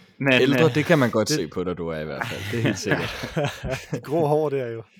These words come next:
Speaker 2: Ja.
Speaker 1: <laughs> Men det, der er kendetegnet for den her generation, som er født mellem slut halvfjerdserne til midt halvfemserne, det er blandt andet, at, øh, i hvert fald i Danmark, de er præget af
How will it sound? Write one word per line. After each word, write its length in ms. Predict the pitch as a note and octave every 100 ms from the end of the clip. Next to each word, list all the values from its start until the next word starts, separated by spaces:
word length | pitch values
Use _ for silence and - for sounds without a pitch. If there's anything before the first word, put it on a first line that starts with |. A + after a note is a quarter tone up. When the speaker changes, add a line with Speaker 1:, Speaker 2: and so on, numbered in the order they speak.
| - -
Speaker 2:
Ja. 240 | C3+ G#2+
Speaker 1:
<laughs> 1800 | E3 D3+ C#3+ A#2+ G#2 F#2+ - C3 - - - - - - - - - - B2+
Men 160 | B2+
det, 140 | D3+ E3
der 60 |
er 100 | E3
kendetegnet 800 | D3 E3 E3 F#3+ E3+ B2 A2+ A2+
for 360 | A#2+ A#2 A2 - -
den 160 | B2+ C3
her 120 | C3
generation, 640 | A2+ G#2 G#2 A#2 A2+ - -
som 140 | A2+
er 40 |
født 240 | G2+ A#2 A#2
mellem 260 | A#2 A2+
slut 220 | A2 A#2+ A2+
halvfjerdserne 580 | A2 - A2 G#2 A#2
til 120 | G#2 A2
midt 100 | A2
halvfemserne, 560 | G#2+ A#2+ A2 A#2 A2+
det 100 | C3
er 60 | B2+
blandt 240 | A#2 A2
andet, 300 | A2 A#2+ B2 -
at, 320 | G#2 - -
øh, 260 | G#2+ G2
i 540 | F#2+ - _ _ _ _
hvert 120 | -
fald 100 | G2
i 40 | G2
Danmark, 380 | G2+ G#2+ B2 C#3 _ _ _ _
de 120 | C3
er 40 | B2+
præget 420 | - A#2 A#2 A#2+ B2
af 160 | -